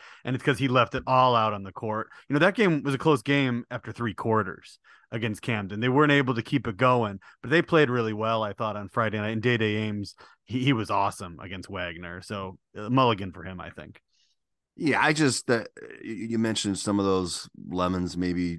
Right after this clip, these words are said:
Speaker 2: or some of those scores that were, it, it was just crazy to see some of them, uh, over the course of the week. Some really good teams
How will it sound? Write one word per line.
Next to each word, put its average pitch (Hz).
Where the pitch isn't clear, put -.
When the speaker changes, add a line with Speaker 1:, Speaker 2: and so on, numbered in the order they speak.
Speaker 2:
or 90
some 117
of 104
those 92
scores 92
that 90
were, 80
it, 151
it 170
was 165
just 147
crazy 123
to 92
see 123
some 82
of 76
them, 76
uh, 85
over 90
the 82
course -
of -
the 85
week. 87
Some 85
really 107
good 92
teams 95